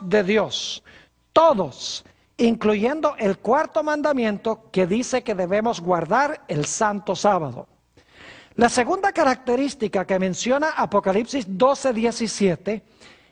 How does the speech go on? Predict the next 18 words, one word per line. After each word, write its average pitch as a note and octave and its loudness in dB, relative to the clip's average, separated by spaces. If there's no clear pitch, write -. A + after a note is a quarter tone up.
es D#4+ 2
que A#3 0
esta C#4+ 0
iglesia B3+ 0
final, G#3 -2
este A#3+ -2
remanente C4 -2
final, F#3 0
va B3+ 0
a A#3+ 0
tener A#3 0
el A3+ 0
don D#4 2
de E4 2
profecía A3 -2
o G#3+ 2
el G#3 0
testimonio A3+ 0